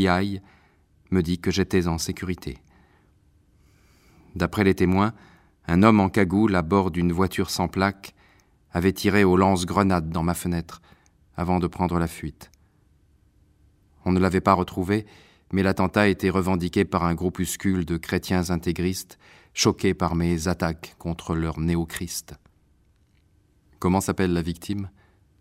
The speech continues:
demanda l'agent Watfield. « Tom Forbes, adjoint du procureur. C'était mon ex-fiancé. » Il vivait ici ?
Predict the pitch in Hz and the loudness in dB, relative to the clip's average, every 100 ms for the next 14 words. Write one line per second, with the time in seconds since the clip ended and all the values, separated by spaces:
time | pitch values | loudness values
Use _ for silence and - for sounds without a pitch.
0 | - 87 82 82 85 82 90 85 82 80 | -6 0 0 0 0 0 0 0 -2 -4
1 | - 82 78 - _ _ _ _ _ _ | -8 -8 -10 -16 _ _ _ _ _ _
2 | _ _ _ _ _ _ _ _ _ - | _ _ _ _ _ _ _ _ _ -2
3 | 92 90 - 85 85 - - _ _ - | 0 0 0 -4 -4 -12 -12 _ _ -6
4 | 90 85 92 87 85 82 - 80 76 - | -4 0 0 0 -4 -8 -8 -10 -10 -12
5 | _ _ _ _ _ _ _ _ - 87 | _ _ _ _ _ _ _ _ -6 -4
6 | - 87 78 82 82 - 85 80 - 76 | 0 0 0 0 -2 -6 -8 -8 -10 -12
7 | _ _ _ _ _ _ _ _ _ _ | _ _ _ _ _ _ _ _ _ _
8 | _ _ - 85 87 85 92 95 92 90 | _ _ -4 0 2 2 2 2 2 0
9 | 123 | -6